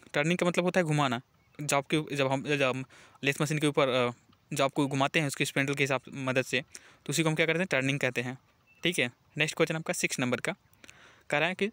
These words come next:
सॉलिड फोर्जिंग टूल को किस धातु से बनाया जाता है? तो याद रखिएगा, जो सॉलिड फोर्जिंग टूल होते हैं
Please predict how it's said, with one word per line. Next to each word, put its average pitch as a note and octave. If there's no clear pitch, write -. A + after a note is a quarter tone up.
सॉलिड E3
फोर्जिंग F3
टूल F#3
को C#3+
किस -
धातु D3+
से E3+
बनाया B2+
जाता A#2+
है? C3
तो -
याद D3
रखिएगा, D#3
जो C#3
सॉलिड D3+
फोर्जिंग D3+
टूल E3
होते C#3+
हैं D3+